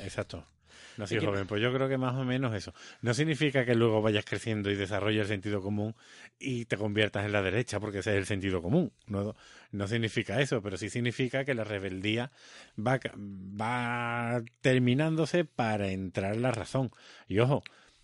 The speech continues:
Speaker 1: puedes votar a la izquierda con dieciocho años, puedes votar a la izquierda con cuarenta y cinco años, y el voto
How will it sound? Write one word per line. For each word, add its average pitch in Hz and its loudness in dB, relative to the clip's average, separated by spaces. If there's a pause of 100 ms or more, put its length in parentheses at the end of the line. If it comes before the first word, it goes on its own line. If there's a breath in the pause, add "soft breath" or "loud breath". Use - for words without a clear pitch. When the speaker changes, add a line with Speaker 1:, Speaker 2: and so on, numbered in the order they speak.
(320 loud breath)
Speaker 1:
puedes 92 4
votar 110 4
a 113 0
la 104 2
izquierda 98 0
con 104 0
dieciocho 104 0
años, 139 4
puedes 98 4
votar 101 4
a 113 2
la 104 2
izquierda 117 2
con 113 -2
cuarenta 90 -2
y 80 -2
cinco 107 -2
años, 139 0 (680 loud breath)
y 117 6
el 98 6
voto 98 2